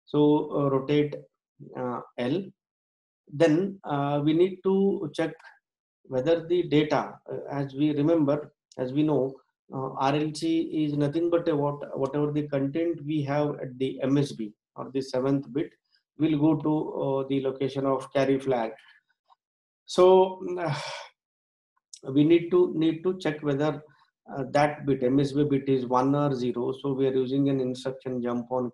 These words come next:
carry. So jump on carry is what? If carry flag is one, it will jump to the location mentioned by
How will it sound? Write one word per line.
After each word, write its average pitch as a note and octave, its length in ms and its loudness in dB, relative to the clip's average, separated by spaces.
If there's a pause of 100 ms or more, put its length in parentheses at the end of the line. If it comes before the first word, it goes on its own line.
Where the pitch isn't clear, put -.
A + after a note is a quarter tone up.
carry. B2 360 -2 (880)
So C#3 340 0
jump D3+ 260 2
on D#3 220 -2
carry F3 440 2
is E3 160 0
what? C#3+ 460 0
If C#3+ 300 -2
carry D3 240 2
flag D#3 320 -4
is D#3+ 220 -4
one, D#3 380 -2 (360)
it D3 180 -6
will E3 180 0
jump D3 320 0
to D3 80 -4
the D3+ 180 -4
location C#3+ 560 -4
mentioned C#3 480 -4 (680)
by D#3 300 -2